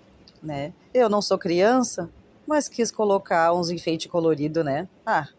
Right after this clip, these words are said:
dia do aniversário, também mereço, né? Ó,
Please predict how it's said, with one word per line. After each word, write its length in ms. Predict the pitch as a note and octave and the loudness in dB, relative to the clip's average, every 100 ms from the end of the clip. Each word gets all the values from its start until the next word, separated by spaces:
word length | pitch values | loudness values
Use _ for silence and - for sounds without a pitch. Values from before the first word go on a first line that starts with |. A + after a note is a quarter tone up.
| _ | _
dia 140 | C#3+ E3 | -4 0
do 80 | |
aniversário, 680 | F3+ F#3+ A#3+ C#4 F#4 E4 C#4 - _ | 2 2 0 2 4 4 2 -8 _
também 240 | F#3+ A3 E4+ | 0 2 4
mereço, 480 | A3 F3+ G#3 - | 4 4 2 0
né? 200 | F#3+ F3+ G#3+ _ _ - _ _ _ - - - | 0 -2 -4 _ _ -20 _ _ _ -20 -20 -20
Ó, 100 | C3 | -20